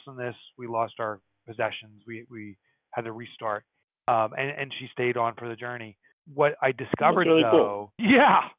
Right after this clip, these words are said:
Speaker 1: tell me about it. And what I discovered was that I did not know much about entrepreneurship. I, I, I barely was scratching the surface. So I started to, uh, seek ways to improve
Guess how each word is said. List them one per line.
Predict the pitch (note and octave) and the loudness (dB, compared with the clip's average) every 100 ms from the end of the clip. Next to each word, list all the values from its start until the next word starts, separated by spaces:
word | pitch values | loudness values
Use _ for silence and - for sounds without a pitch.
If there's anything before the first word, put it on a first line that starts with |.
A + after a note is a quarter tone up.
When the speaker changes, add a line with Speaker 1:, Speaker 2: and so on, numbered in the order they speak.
| - | 0
Speaker 1:
tell | D#3 | 2
me | G3 | 2
about | A#2+ F#2+ F#2+ | 0 -2 -4
it. | - - | -8 -12
And | D3 | -6
what | D3 D#3+ | -4 -4
I | D3+ | -4
discovered | C#3+ - - C#4 E4+ F3 C#3+ C#3 - | -6 -12 -2 0 2 0 -2 -4 -10
was | D#3+ D3 C#3+ C#3+ B2 - | -2 4 4 4 -4 0
that | C3+ B2+ C3 | 2 4 2
I | - C3+ D3 D#3 D3+ D#3 D3 | 4 6 6 4 2 -4 -8
did | C#3+ C#3 | -10 2
not | D3 G3 | 2 2
know | D#3 | -2
much | C3 B2 | -6 -6
about | B2 A#2 A2+ | -4 -4 -4
entrepreneurship. | - A#2 A2 - A2 - | -10 -16 -14 -12 -12 -10
I, | C#3 | -12
I, | - - - - - - | -10 -16 -16 -20 -16 -8
I | C#3+ | 0
barely | D3 C#3+ | 2 2
was | C#3+ | 0
scratching | - C#3 - B2+ | 0 0 0 -10
the | - | -6
surface. | D3+ D#3+ B2+ B2+ _ - _ _ | -4 -2 -4 -8 _ -20 _ _
So | C#3+ C3+ | -4 0
I | B2+ B2+ - | 2 2 0
started | C3+ C3+ C#3+ - - | 0 0 -2 -8 -16
to, | C3+ B2+ C3 D3 | -14 -14 -14 -6
uh, | A#2 A2+ A#2 - _ _ _ - | -2 -2 -4 -12 _ _ _ -12
seek | D#3 - | -8 0
ways | D3 C#3+ C3 - | 2 2 -2 -12
to | C#3 C#3 | -12 -12
improve | D3 B2+ C3+ G3+ A#3+ | -16 -16 -12 -10 -10